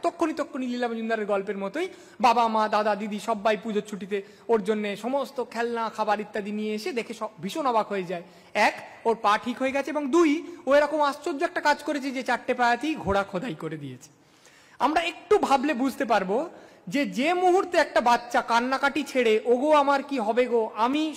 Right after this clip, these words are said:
সবার নিচে, সবার পিছে, সব হারাদের মাঝে," এই আত্মকরুণার গদটা ছেড়ে যে মুহূর্তে একটা বাচ্চা কোনো একটা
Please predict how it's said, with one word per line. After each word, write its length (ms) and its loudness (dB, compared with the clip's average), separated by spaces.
সবার 320 4
নিচে, 260 -4
সবার 300 2
পিছে, 260 -8
সব 240 -2
হারাদের 360 2
মাঝে," 420 0
এই 240 4
আত্মকরুণার 1040 4
গদটা 520 4
ছেড়ে 520 0
যে 240 2
মুহূর্তে 460 2
একটা 340 0
বাচ্চা 360 0
কোনো 240 0
একটা 180 -4